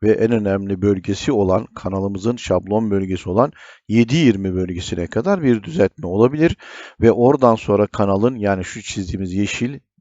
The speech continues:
kanalın dışına bir sarkma olup olmayacağını görmemiz lazım. Tekrar çünkü çift dip ihtimali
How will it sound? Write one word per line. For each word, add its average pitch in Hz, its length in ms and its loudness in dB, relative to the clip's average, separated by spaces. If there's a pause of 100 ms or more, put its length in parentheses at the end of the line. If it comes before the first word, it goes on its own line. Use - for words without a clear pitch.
(160)
kanalın 98 460 0 (380)
dışına 113 460 0 (240)
bir 110 100 2
sarkma 101 520 0
olup 104 320 -4
olmayacağını 98 560 -2
görmemiz 90 540 -6
lazım. 95 360 -2 (240)
Tekrar 110 420 0
çünkü 107 320 -12
çift - 340 -6
dip - 120 -14
ihtimali 98 680 -4